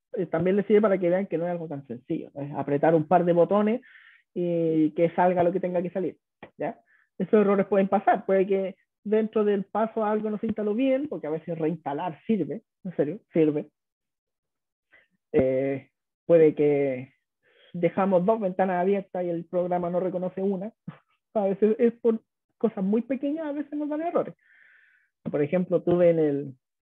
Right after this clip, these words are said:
en otro software con el cual se hace cusar, siempre tenía problemas porque él no reconocía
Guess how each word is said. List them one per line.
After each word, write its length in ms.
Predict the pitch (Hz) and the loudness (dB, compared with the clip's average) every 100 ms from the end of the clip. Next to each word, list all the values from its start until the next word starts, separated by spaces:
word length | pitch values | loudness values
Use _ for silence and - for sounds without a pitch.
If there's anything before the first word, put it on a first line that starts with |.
| _ - | _ -16
en 140 | 135 | -6
otro 720 | 175 175 208 190 185 175 165 - | -4 0 0 0 -2 -4 -4 0
software 440 | 208 196 220 226 | 0 2 0 0
con 140 | 196 | -4
el 100 | 170 | -4
cual 200 | 165 170 - | -2 -4 -4
se 80 | 175 | -8
hace 520 | 165 175 156 147 - _ _ - | -4 -2 0 -2 -8 _ _ 0
cusar, 440 | 262 - 185 - _ _ _ _ _ _ | 0 2 -2 -4 _ _ _ _ _ _
siempre 200 | - 175 | -8 -4
tenía 260 | 190 196 202 | -2 0 2
problemas 500 | 196 175 185 220 240 | 4 4 2 0 -2
porque 420 | 208 196 185 165 - _ _ _ _ - | -4 -4 -4 -6 -8 _ _ _ _ -2
él 560 | 160 147 139 135 131 _ _ _ | 0 0 -2 -8 -10 _ _ _
no 220 | 190 202 | 2 6
reconocía 880 | 220 220 226 202 170 - 226 214 294 | 6 4 2 0 -2 0 0 0 -6